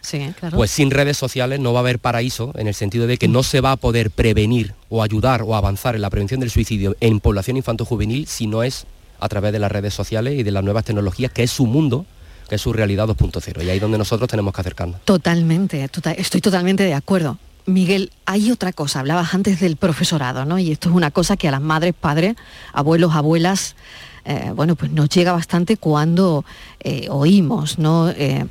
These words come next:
Speaker 1: pues los casos de, de jóvenes, de adolescentes que, que se suicidan, ¿no? ¿Hay pautas, por ejemplo, para el profesorado para que sepan detectar, eh, si alguno de los alumnos tiene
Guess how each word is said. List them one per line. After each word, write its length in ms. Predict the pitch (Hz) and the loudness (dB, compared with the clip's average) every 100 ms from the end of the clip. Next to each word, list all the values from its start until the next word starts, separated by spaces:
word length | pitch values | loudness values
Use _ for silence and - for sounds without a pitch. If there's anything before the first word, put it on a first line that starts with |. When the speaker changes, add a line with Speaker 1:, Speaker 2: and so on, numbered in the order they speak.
| - - - - - | -10 -20 -20 -14 -2
Speaker 1:
pues 160 | 156 | 0
los 120 | 160 - | 2 0
casos 440 | 165 156 180 165 | 0 2 2 2
de, 340 | 156 147 135 - | 2 2 0 -2
de 380 | - 120 123 | -6 -6 -8
jóvenes, 680 | 151 - 175 170 156 190 202 | -4 2 4 4 4 2 2
de 240 | 151 131 127 | 0 0 0
adolescentes 760 | 139 131 135 170 185 170 180 | 0 -2 0 2 4 4 0
que, 360 | - 151 135 131 - - - - | -2 -2 -2 -4 -10 -18 -18 -4
que 100 | 190 | 0
se 140 | 170 | 2
suicidan, 480 | 151 139 - 123 120 | 2 2 0 -4 -2
¿no? 140 | 170 220 - - - - - | -2 -2 -8 -16 -18 -8 0
¿Hay 220 | 262 262 | 2 2
pautas, 480 | - 147 160 226 - | 0 -2 0 -2 -2
por 180 | 185 | 0
ejemplo, 420 | 143 - 139 156 208 | 0 0 0 0 0
para 200 | 170 147 | 2 0
el 80 | |
profesorado 720 | 139 151 147 147 131 131 180 247 | 0 -2 -2 0 0 2 2 2
para 260 | 175 139 | 0 0
que 160 | - 151 | -2 -2
sepan 400 | - 170 185 196 | 2 2 4 4
detectar, 600 | 170 143 - - 202 185 - - - - - - | 2 0 -2 0 0 0 -8 -18 -18 -18 -18 -8
eh, 300 | 143 139 143 | -4 0 0
si 220 | - 175 | 0 2
alguno 340 | 160 156 202 | 2 4 4
de 60 | 220 | 4
los 160 | 185 165 | 2 2
alumnos 400 | 151 185 196 156 | 2 4 2 0
tiene 340 | - 196 226 | 0 -2 -2